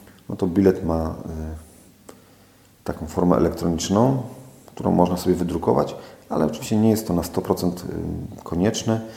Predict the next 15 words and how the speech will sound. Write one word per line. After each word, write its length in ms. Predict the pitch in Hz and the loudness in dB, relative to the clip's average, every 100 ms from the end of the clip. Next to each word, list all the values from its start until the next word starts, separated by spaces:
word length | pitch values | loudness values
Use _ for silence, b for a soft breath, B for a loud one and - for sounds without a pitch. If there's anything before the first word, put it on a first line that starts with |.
| B B - | B B -4
bo 140 | 87 | 2
oni 140 | 101 98 | 2 2
po 80 | |
prostu 260 | 90 92 92 | -2 -4 2
mają 220 | 90 90 | 4 4
nas 160 | 87 87 | 2 -2
w 40 | |
systemie, 380 | - - 80 80 | -10 -4 -2 -2
czyli 200 | - 80 | -6 -8
pokazując 580 | - - 78 90 87 87 | -8 -6 0 2 2 0
im, 180 | 80 85 | -6 -4
i, 120 | 80 | -6
pokazując 680 | - - - 82 90 90 - | -8 -12 -6 -2 0 0 -2
im 100 | - | -2
paszport 560 | 87 107 - 92 - | 2 2 2 0 -2